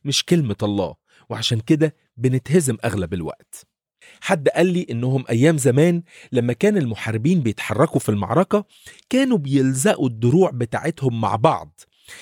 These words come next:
يعني يحطوا الدروع جنب بعضيها، فلما الجيش التاني يرمي عليهم السهام، يبقى قدامه حائط بيتحرك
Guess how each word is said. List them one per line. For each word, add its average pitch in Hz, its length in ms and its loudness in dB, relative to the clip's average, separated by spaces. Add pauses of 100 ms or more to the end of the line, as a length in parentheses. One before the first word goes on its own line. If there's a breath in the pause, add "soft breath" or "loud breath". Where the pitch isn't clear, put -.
يعني 104 280 -2
يحطوا 185 420 -2
الدروع 117 420 0
جنب 107 280 -6
بعضيها، 135 640 0 (260 loud breath)
فلما 156 340 2
الجيش 147 340 -2
التاني 151 440 0
يرمي 160 300 2
عليهم 127 420 -2
السهام، 185 600 0
يبقى 170 360 0
قدامه 170 500 -2
حائط - 640 -2
بيتحرك 165 760 -2